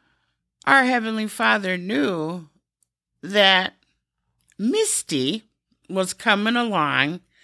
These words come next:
and she was gonna be thumbing through the books on the clearance table. This is a book that he wanted me to get as a springboard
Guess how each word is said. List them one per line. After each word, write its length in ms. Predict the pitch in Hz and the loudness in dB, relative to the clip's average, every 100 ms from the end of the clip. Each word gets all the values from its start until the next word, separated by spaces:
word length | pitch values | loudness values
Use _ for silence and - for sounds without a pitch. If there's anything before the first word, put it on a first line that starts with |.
| - - - _ | -20 -20 -20 _
and 460 | 233 233 233 214 214 | 4 6 6 4 2
she 220 | - 254 | 2 2
was 140 | 240 | 0
gonna 240 | 220 226 208 | 0 0 0
be 220 | 196 196 | -2 -4
thumbing 480 | 185 233 226 226 208 | -2 2 2 2 -2
through 320 | - 202 202 | -2 -2 0
the 340 | 196 165 170 - _ _ - | 0 0 -2 -8 _ _ 0
books 280 | 240 233 247 | 0 2 2
on 200 | 226 208 | 2 2
the 60 | |
clearance 540 | - 302 339 285 - - | -2 2 4 4 0 -2
table. 520 | 175 156 160 208 - _ _ - _ - | 0 2 2 0 -4 _ _ -20 _ 0
This 240 | 294 - | 0 2
is 180 | 285 - | 0 -2
a 60 | |
book 560 | - 214 190 208 - - _ _ _ _ _ _ _ _ - | -2 0 0 0 -6 -20 _ _ _ _ _ _ _ _ -10
that 440 | 185 240 214 - | 0 2 2 0
he 280 | 220 - 381 | -4 0 4
wanted 340 | 294 226 233 | 6 4 4
me 160 | 220 226 | 0 -2
to 100 | 226 | -2
get 520 | 196 143 143 113 - _ _ _ _ _ _ _ _ _ _ _ _ _ _ _ _ - | 0 4 6 4 0 _ _ _ _ _ _ _ _ _ _ _ _ _ _ _ _ -2
as 540 | 240 233 214 214 214 - | 2 4 4 2 0 -2
a 100 | 226 | 0
springboard 1120 | - - - 311 330 277 220 170 135 170 - | 0 -2 0 2 4 2 0 0 -2 -4 -10